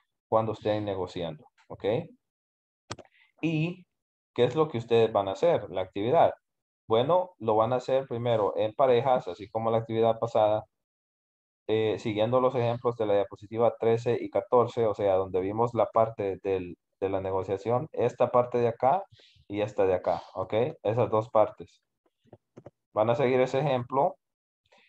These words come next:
y ustedes van a escribir un diálogo sobre alguna negociación en un ambiente de un trabajo o de un negocio, ¿ok?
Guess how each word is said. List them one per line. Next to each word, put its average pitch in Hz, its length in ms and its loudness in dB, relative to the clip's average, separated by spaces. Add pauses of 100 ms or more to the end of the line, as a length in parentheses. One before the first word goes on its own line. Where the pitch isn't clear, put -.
(140)
y 123 100 0
ustedes 127 480 2
van 123 280 4
a 123 240 6
escribir 110 520 -2
un 117 140 -4
diálogo 113 600 4
sobre 104 380 0
alguna 104 380 0
negociación 107 840 -2 (880)
en 107 220 0
un 127 400 0
ambiente 117 720 0
de 104 260 2
un 113 200 -4
trabajo 104 800 4
o 98 100 2
de 95 80 2
un 104 180 -8
negocio, 101 540 -2
¿ok? - 120 -16